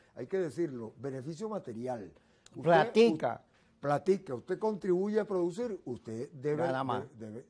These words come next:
Speaker 1: debe recibir. Hay que, hay que cambiar parte de la reglamentación, de la reglamentación interna. Y otra cosa muy importante que está asociada a eso, si la universidad va a producir, lo mismo que hay que hacer con el presupuesto, justificarlo para exigirlo,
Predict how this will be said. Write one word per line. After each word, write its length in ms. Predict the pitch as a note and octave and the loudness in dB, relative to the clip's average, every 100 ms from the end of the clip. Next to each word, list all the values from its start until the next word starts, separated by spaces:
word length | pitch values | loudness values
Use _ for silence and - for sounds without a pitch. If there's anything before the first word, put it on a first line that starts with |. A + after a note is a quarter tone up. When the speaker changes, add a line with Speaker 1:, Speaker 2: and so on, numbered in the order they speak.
| G2 | -12
Speaker 1:
debe 200 | A2+ B2 | -8 -6
recibir. 480 | B2 G#2 G#2 F#2 G2 | -8 -12 -14 -16 -16
Hay 120 | A#2 | -10
que, 160 | F#3 F#3 | -10 -8
hay 140 | D#3 | -6
que 100 | F#3+ | -4
cambiar 580 | F3+ C#3 C3+ C#3 D3 C#3 - _ _ - | -4 -4 -2 -2 -4 -8 -14 _ _ -14
parte 280 | D#3 C3 D#3+ | -12 -8 -6
de 60 | |
la 100 | D3+ | -6
reglamentación, 720 | B2 A#2+ B2 A2+ A2+ A2+ B2 B2+ | -8 -12 -12 -14 -12 -10 -10 -10
de 160 | C3 | -10
la 100 | B2 | -8
reglamentación 600 | A#2+ A#2+ A#2+ A#2 A#2 A#2 C#3 | -8 -10 -12 -12 -12 -10 -10
interna. 420 | B2 B2+ A#2 B2+ _ | -8 -10 -10 -14 _
Y 140 | C#3+ | -6
otra 240 | C#3 C3+ D#3+ | -6 -4 -6
cosa 240 | E3 D#3+ | -6 -6
muy 180 | E3+ E3+ | -6 -6
importante 540 | E3+ E3+ E3 D#3 D3 | -8 -8 -8 -10 -8
que 60 | D#3+ | -10
está 160 | C#3+ C3 | -10 -10
asociada 440 | C3 A#2+ C#3+ C#3+ | -12 -10 -8 -6
a 80 | D3 | -6
eso, 280 | C3+ D3+ D#3+ _ _ _ _ _ _ | -8 -12 -18 _ _ _ _ _ _
si 160 | - C3 | -14 -8
la 80 | B2 | -6
universidad 540 | B2 B2 A#2+ C3 D3 | -6 -8 -8 -6 -4
va 80 | E3 | -4
a 80 | E3 | -4
producir, 640 | F3 F3+ F3+ F3 D#3+ F3+ | -4 -2 -2 -2 -4 -8
lo 160 | C#3 D3 | -6 -4
mismo 240 | F#3 G#3+ | 0 0
que 80 | G#3 | -2
hay 40 | |
que 60 | G#3 | -2
hacer 160 | G3 G3+ | -2 -2
con 120 | G3 | -2
el 80 | F3+ | -4
presupuesto, 560 | D#3 C#3 C#3+ F#3+ F#3 D3 | -6 -8 -6 -6 -4 -6
justificarlo 920 | D3 C3+ C#3 B2+ A2+ E3 F#3 C#3+ G3+ - _ _ _ _ _ | -6 -6 -8 -6 -2 -2 -2 -6 -6 -12 _ _ _ _ _
para 220 | - C#3 B2+ | -6 -4 -4
exigirlo, 720 | A#2+ G3+ G3 E3+ C3+ D#3 | -4 2 4 4 0 -6